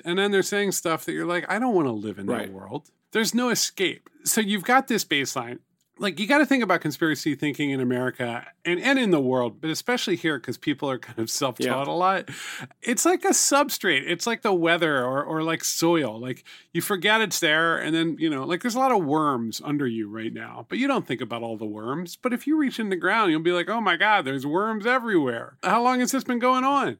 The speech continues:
Speaker 2: This is a great point. I think one of the things you're highlighting here is that you would think science would sort this out, but it doesn't feed the beast that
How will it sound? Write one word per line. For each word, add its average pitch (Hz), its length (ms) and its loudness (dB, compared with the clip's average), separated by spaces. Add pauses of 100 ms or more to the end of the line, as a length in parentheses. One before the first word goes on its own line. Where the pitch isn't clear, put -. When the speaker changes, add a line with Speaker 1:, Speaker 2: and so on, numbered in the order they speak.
(160)
Speaker 2:
This 190 200 0
is 185 120 -2
a 165 80 2
great 139 280 2
point. 269 300 -2
I 147 80 -4
think 226 240 -2
one 151 140 0
of 139 60 0
the 131 80 -2
things 131 200 -2
you're 117 200 -4
highlighting 151 520 -2
here 123 180 -4
is 127 180 -4
that 139 200 -2 (360)
you 170 120 2
would 175 180 6
think 320 220 6
science 165 640 4
would 123 100 -2
sort 120 300 2
this - 220 0
out, 117 320 0 (440)
but 147 140 4
it 131 160 -2
doesn't 175 380 4
feed 160 720 4 (160)
the 123 60 -2
beast 139 500 4
that 120 380 0